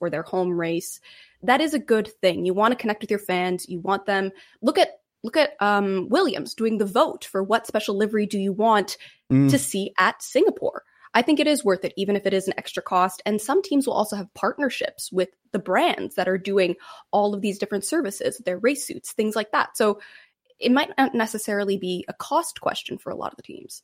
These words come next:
Speaker 2: So there was a, there was one big shame where, uh, Mercedes, I think for the Austrian Grand Prix, they all got dressed up in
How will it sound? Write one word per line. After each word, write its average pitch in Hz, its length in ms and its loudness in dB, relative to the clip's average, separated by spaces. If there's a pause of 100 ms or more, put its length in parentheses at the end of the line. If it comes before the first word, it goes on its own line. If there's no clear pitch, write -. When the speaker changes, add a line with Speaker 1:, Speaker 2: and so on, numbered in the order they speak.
(120)
Speaker 2:
So 135 380 4
there 143 180 2
was 143 160 4
a, 139 140 4
there 139 120 4
was 139 120 2
one 170 200 4
big 147 200 2
shame 123 400 4
where, 107 600 4 (180)
uh, 117 120 0
Mercedes, 110 800 2 (120)
I 104 100 -2
think 123 220 0
for - 120 -4
the 120 100 4
Austrian 131 360 2
Grand 127 220 2
Prix, 135 220 2
they 113 140 4
all 117 100 6
got 104 160 -2
dressed - 240 -2
up 113 140 0
in 107 240 2